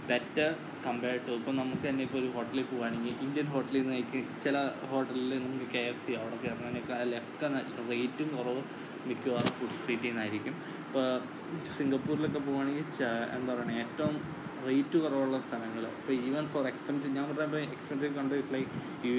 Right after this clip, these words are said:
എസ് എ, സിംഗപ്പൂരൊക്കെ പോവുകയാണെങ്കിൽ ഏറ്റവും റേറ്റ് കുറച്ച് ഭക്ഷണം കഴിക്കാൻ പറ്റുന്ന ഒരു സ്ഥലം ഫുഡ് സ്ട്രീറ്റ് ആയിരിക്കും. ആ, ഞങ്ങൾ അവിടെ നിന്ന് പോയി. So ഇവിടുത്തെ ഒരു ഫുഡ് സ്ട്രീറ്റിൻ്റെ പ്രത്യേകത എന്ന് പറഞ്ഞാൽ ഞാൻ കണ്ടേക്കുന്നതിൻ്റെ ഏറ്റവും മനോഹരമായ ഒരു ഫുഡ് സ്ട്രീറ്റാണ്.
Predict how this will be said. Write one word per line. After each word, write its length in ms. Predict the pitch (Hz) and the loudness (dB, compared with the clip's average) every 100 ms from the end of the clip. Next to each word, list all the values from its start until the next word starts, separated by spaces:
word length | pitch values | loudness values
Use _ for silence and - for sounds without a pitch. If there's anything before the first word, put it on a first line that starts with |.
| 127 | 4
എസ് 160 | 120 | 4
എ, 60 | 139 | 2
സിംഗപ്പൂരൊക്കെ 560 | 127 117 117 127 120 120 | 2 0 2 2 2 0
പോവുകയാണെങ്കിൽ 460 | 117 113 117 127 - 135 | 0 0 0 -2 -2 -2
ഏറ്റവും 420 | 131 - 160 160 135 | -2 0 2 4 2
റേറ്റ് 280 | 123 - | 0 2
കുറച്ച് 240 | 139 123 123 | 2 2 0
ഭക്ഷണം 340 | 120 123 123 | -2 -2 -2
കഴിക്കാൻ 300 | 117 113 113 | 0 0 0
പറ്റുന്ന 220 | 113 117 | 0 0
ഒരു 120 | 117 110 - | -2 -2 -4
സ്ഥലം 280 | 107 113 131 - | -4 -4 -4 -6
ഫുഡ് 180 | - - | -6 -4
സ്ട്രീറ്റ് 260 | 117 - | -2 0
ആയിരിക്കും. 440 | 107 - - - - - - - 117 | -2 -2 -6 -8 -8 -8 -8 -6 -4
ആ, 20 | 113 110 113 123 | -4 -2 -2 -2
ഞങ്ങൾ 180 | 135 139 | 0 4
അവിടെ 240 | 135 127 127 | 4 4 2
നിന്ന് 140 | 139 | 2
പോയി. 160 | 120 135 - | 2 0 0
So 60 | 147 139 127 | 2 2 2
ഇവിടുത്തെ 320 | 143 170 196 | 2 4 4
ഒരു 60 | 190 | 4
ഫുഡ് 160 | 190 | 4
സ്ട്രീറ്റിൻ്റെ 420 | - 160 156 170 165 | 2 2 2 2 2
പ്രത്യേകത 440 | 147 143 143 143 | 2 2 4 4
എന്ന് 160 | 147 143 | 2 2
പറഞ്ഞാൽ 240 | 135 135 | 4 4
ഞാൻ 160 | 135 143 | 2 2
കണ്ടേക്കുന്നതിൻ്റെ 480 | 135 131 135 139 | 2 2 2 4
ഏറ്റവും 300 | 123 - 139 | 2 2 0
മനോഹരമായ 420 | 135 117 113 127 127 | 2 0 -2 0 0
ഒരു 60 | |
ഫുഡ് 220 | 127 120 - | 0 -4 -2
സ്ട്രീറ്റാണ്. 340 | 113 127 | -4 -4